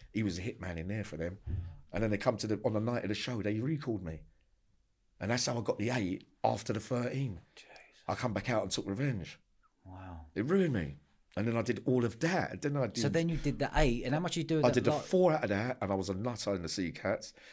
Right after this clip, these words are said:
Speaker 1: and I was only out a couple of months, and I got nicked with, um, a Richie Millie million pound watch. I didn't even know it was real, Rich. I was wearing it.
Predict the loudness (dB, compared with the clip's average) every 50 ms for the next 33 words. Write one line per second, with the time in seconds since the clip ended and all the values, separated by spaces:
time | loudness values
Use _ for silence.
0 | -14 -6 -2 0 0 0 2 2 0 2 2 2 2 0 -2 -4 -4 -4 -2 -2
1 | -4 -2 0 -2 -2 -2 -4 -4 -2 -2 0 0 -2 0 -2 -4 -4 -4 -4 -2
2 | 0 2 2 2 2 2 0 -2 -4 -6 -8 -12 -20 -20 -20 _ _ _ _ _
3 | _ _ _ -2 2 2 2 0 0 -4 -2 -2 -2 -2 -2 -2 -2 0 0 -2
4 | -2 -2 -4 -4 -4 -4 -4 -4 -4 -4 -6 -6 -10 -18 -18 _ _ _ _ _
5 | _ _ _ -8 -6 -2 0 0 0 0 -2 -4 -4 -4 -4 -6 -6 -4 -4 -4
6 | -2 -2 -2 -2 0 -2 -2 0 0 -2 0 0 0 -2 -2 -4 -6 -10